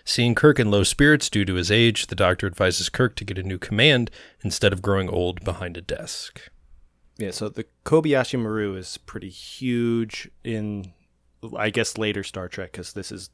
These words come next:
Speaker 2: the first we're hearing of it, but, uh, it's a no-win scenario. We see, uh, Kirstie Alley attempting it in this <laughs> movie. Uh, but in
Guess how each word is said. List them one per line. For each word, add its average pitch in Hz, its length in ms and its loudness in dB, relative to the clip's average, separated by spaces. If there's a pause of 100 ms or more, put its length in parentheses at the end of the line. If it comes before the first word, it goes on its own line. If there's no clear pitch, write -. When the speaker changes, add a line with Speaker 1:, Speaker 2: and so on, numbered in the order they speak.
Speaker 2:
the 101 100 -8
first - 480 -10
we're 90 280 -16
hearing 113 340 -6
of 110 160 -6
it, 104 180 -10
but, 92 240 -10 (760)
uh, 92 140 -14
it's - 140 -12
a 110 40 -6
no-win 120 340 -2
scenario. 107 1300 -6
We 104 160 -10
see, 110 560 -4 (640)
uh, 95 220 -8 (260)
Kirstie 117 420 -2
Alley 98 360 -2
attempting 101 500 -10
it 101 260 -10
in 107 240 -10
this 101 220 -10
<laughs> - 0 -
movie. 127 520 4 (520)
Uh, 113 340 -6 (400)
but 117 320 0 (420)
in 113 720 -2